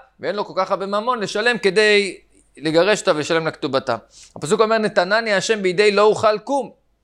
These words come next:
זאת אומרת שממש דוחקים אותו והוא לא יכול לקום, לא יכול ככה ל-, להינצל. אמר רב חיסדא, אמר בשם מר עוקבא בר חייא, "זו אישה רעה וכתובתה מרובה", שהוא לא יכול להיחלץ ממנה, כי הוא לא יכול לגרש אותה, כי אין לו כתובה לשלם. ומהרבא אמרו,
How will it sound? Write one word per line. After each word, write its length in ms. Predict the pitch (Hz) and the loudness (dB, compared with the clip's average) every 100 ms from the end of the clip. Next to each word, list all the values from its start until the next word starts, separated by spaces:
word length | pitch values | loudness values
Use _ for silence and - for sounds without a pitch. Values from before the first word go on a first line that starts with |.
| _ _ _ _ | _ _ _ _
זאת 100 | 127 | -8
אומרת 300 | 170 202 - | -4 -4 -4
שממש 840 | 143 127 190 208 - - - - _ _ _ _ _ | -6 -4 0 0 0 -6 -8 -12 _ _ _ _ _
דוחקים 460 | 139 156 151 254 262 | -2 -2 -2 0 0
אותו 220 | 247 208 | 2 0
והוא 120 | 170 | 2
לא 60 | 190 | 2
יכול 240 | 190 208 | 4 2
לקום, 280 | 202 214 214 _ _ _ | 2 -2 -8 _ _ _
לא 100 | 135 | -4
יכול 260 | 160 190 185 | -4 -2 -4
ככה 280 | 185 175 170 | -4 -2 0
ל-, 100 | 165 165 165 160 160 127 | 0 0 0 0 -2 -6
להינצל. 680 | 95 143 160 160 - 208 165 - - _ - | -8 -4 -2 -2 0 0 0 -10 -20 _ -12
אמר 260 | 95 208 233 | -2 0 2
רב 120 | 190 | 0
חיסדא, 340 | 170 220 175 170 | -4 -8 -2 0
אמר 160 | 190 | 0
בשם 240 | 170 202 196 | -4 -6 -4
מר 100 | 170 | -2
עוקבא 380 | 160 208 180 | -2 -4 -4
בר 260 | 156 131 117 | -2 -2 -2
חייא, 320 | - 202 175 | -2 4 4
"זו 120 | 135 | 2
אישה 340 | 151 135 208 190 | -2 -2 2 2
רעה 320 | 143 123 180 | 4 4 2
וכתובתה 420 | 156 - 147 147 185 | 0 -8 -8 -2 -2
מרובה", 500 | 196 196 226 269 233 | -2 -2 2 2 0
שהוא 220 | 160 151 | -6 -2
לא 60 | |
יכול 360 | 175 165 220 202 | -2 0 0 2
להיחלץ 480 | 180 - 185 214 202 | 0 0 2 0 0
ממנה, 220 | 185 170 | -4 -2
כי 100 | 165 | 0
הוא 40 | |
לא 60 | 165 | 0
יכול 140 | 175 | 0
לגרש 240 | 170 180 190 | 0 0 0
אותה, 120 | 175 | -2
כי 100 | 156 | -2
אין 60 | 156 | -4
לו 80 | |
כתובה 240 | - 143 139 | -4 0 0
לשלם. 360 | 139 143 139 127 _ - - - | 0 -2 -2 -4 _ -20 -20 -10
ומהרבא 640 | 120 113 107 117 123 156 | -6 0 2 2 4 4
אמרו, 400 | 185 208 233 175 | 2 0 -2 -2